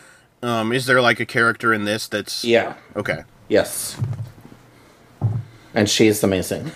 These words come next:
Speaker 1: Okay, cool. I mean, that's really what the characters are, what make the show. You know, it's
Speaker 2: Yeah.
Speaker 1: um, kind of a reality show, like a lot of reality shows, right? But it's just the character, the interesting characters that make it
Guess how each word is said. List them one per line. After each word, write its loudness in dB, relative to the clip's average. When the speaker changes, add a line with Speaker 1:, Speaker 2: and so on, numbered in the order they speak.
Speaker 1:
Okay, 0
cool. -2
I 2
mean, 2
that's 2
really 4
what 4
the 4
characters 0
are, 2
what 0
make 0
the -2
show. 0
You -2
know, 2
it's 0
Speaker 2:
Yeah. 2
Speaker 1:
um, -8
kind 2
of -2
a 0
reality 2
show, -4
like -2
a -2
lot 4
of -6
reality 0
shows, -6
right? 2
But 0
it's -6
just -4
the -4
character, 2
the -2
interesting -4
characters -2
that -2
make -4
it -4